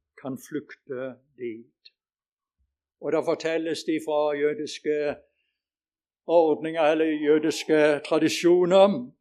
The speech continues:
at disse veiene inn til fristadene, de skulle merkes, slik at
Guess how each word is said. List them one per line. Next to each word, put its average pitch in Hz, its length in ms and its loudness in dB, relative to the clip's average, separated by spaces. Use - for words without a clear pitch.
at 143 200 -6
disse 156 360 -2
veiene 147 960 -4
inn 160 260 -4
til 151 140 -4
fristadene, 151 880 -8
de 147 180 -6
skulle 139 520 -14
merkes, - 600 -12
slik 160 320 -10
at 156 320 -6